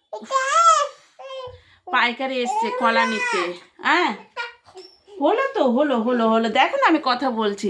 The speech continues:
তো পাইকার চলে এসছে, সেই জন্য ক-, এখন কলা দিতে গেছে ওদেরকে। আর তোমাদের দাদা ভাইকে বলেছি কালকে মোচা তো, আ, আমা, আমা, আমা, আমা, আমা, আমা, আমা। কালকে মোচা, শোন না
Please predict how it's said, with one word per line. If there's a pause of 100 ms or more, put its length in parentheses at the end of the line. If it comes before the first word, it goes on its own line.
(580)
তো (140)
পাইকার
চলে
এসছে, (100)
সেই
জন্য (100)
ক-,
এখন (120)
কলা
দিতে
গেছে (100)
ওদেরকে। (580)
আর (300)
তোমাদের
দাদা
ভাইকে (120)
বলেছি (100)
কালকে (100)
মোচা (100)
তো, (340)
আ, (240)
আমা, (100)
আমা,
আমা, (100)
আমা,
আমা,
আমা,
আমা। (640)
কালকে (100)
মোচা, (440)
শোন
না